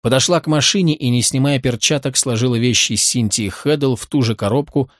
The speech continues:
где уже находился её передник, но сперва вынула из пакета телефон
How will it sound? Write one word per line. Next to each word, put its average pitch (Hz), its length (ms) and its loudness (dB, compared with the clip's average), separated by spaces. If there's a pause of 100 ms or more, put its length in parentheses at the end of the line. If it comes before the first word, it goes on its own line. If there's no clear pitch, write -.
(140)
где 110 200 0
уже 139 180 2
находился 131 540 0
её 117 140 0
передник, 82 500 -4 (220)
но 127 200 2
сперва 127 540 0
вынула 123 340 0
из 120 140 0
пакета 120 380 -4
телефон 117 500 -2